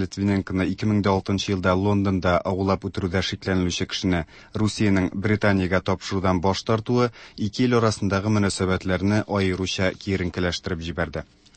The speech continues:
Грозный. Чечня баш прокуроры Чечняда сугыш корбаннарына, беренче чиратта балаларга ярдәм итүче Британ хөкүмәттән тыш оешмасы бүлекчәсен яптырачагын белдерде. Валерий Кузнецов тынычлык урнаштыру һәм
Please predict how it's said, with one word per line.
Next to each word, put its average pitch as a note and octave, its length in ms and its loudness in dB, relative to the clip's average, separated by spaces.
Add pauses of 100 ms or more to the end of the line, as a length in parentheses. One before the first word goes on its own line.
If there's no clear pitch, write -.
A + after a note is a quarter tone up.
(500)
Грозный. G2 560 2 (500)
Чечня C3+ 320 2
баш B2+ 180 2
прокуроры B2+ 640 2
Чечняда B2 500 0
сугыш A#2 360 -2
корбаннарына, G#2 840 2
беренче A2 340 0
чиратта A2+ 480 0
балаларга G#2 640 2
ярдәм G2+ 400 2
итүче G2+ 580 0
Британ G#2+ 520 0
хөкүмәттән G#2 720 0
тыш - 240 -4
оешмасы G2+ 480 0
бүлекчәсен G2 640 0
яптырачагын F#2 840 0
белдерде. E2 380 -2 (480)
Валерий G2+ 380 2
Кузнецов G#2+ 560 0 (100)
тынычлык A2+ 460 0
урнаштыру G#2+ 500 0
һәм G#2+ 160 0